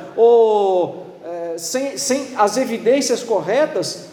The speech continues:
o julgamento é absolutamente anulado. Então, quando eles falam, "Não nos é lícito matar ninguém",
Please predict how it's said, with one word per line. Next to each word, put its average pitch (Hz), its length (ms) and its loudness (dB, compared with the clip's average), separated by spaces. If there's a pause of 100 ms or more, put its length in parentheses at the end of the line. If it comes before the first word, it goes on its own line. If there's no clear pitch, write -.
(100)
o 180 80 -4
julgamento 226 640 0
é 208 160 2
absolutamente 208 1000 -4
anulado. 196 640 -2 (440)
Então, 220 220 2
quando 311 160 0
eles 285 180 -2
falam, 240 260 2
"Não 254 120 0
nos 254 160 -2
é 226 100 4
lícito 233 380 -4
matar 190 320 -4
ninguém", 175 460 -2